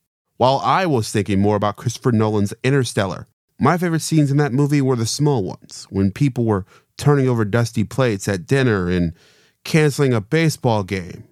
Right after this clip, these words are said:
as a storm rolled in. I should have done the same.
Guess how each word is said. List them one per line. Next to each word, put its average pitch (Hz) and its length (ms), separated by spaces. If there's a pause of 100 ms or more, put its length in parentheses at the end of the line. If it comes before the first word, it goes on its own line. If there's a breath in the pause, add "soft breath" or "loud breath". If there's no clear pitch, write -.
(760)
as 113 200
a 104 60
storm 123 480
rolled 92 320
in. 85 320 (2250)
I 139 160
should 139 200
have 113 100
done 104 160
the 95 80
same. 110 500